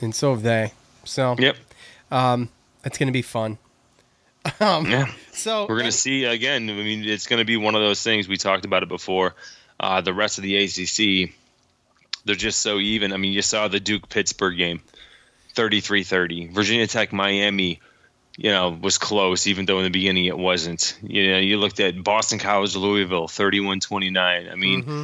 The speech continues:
Speaker 2: it was just all back and forth, just all ugly at times, but still hard-fought games, physical games, and I think that's just what we're, we're looking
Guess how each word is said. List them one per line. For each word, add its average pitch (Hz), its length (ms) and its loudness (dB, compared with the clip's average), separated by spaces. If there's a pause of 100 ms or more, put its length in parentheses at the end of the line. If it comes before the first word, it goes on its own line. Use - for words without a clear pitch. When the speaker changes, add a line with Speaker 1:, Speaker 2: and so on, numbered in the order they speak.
(120)
Speaker 2:
it - 40 -2
was 107 120 2
just 110 160 2
all 107 200 2
back 107 300 0
and 107 140 -6
forth, 98 340 -4
just - 240 -6
all 98 360 2 (260)
ugly 113 400 0
at 95 100 -2
times, 101 560 0
but 92 380 0 (400)
still 120 220 0
hard-fought 107 580 0
games, 101 320 0
physical 104 440 0
games, 98 540 0
and 90 160 2
I 87 100 2
think 104 200 -2
that's 98 240 0
just - 200 -2
what 101 140 0 (200)
we're, 95 160 2 (280)
we're 90 200 2
looking 92 360 -2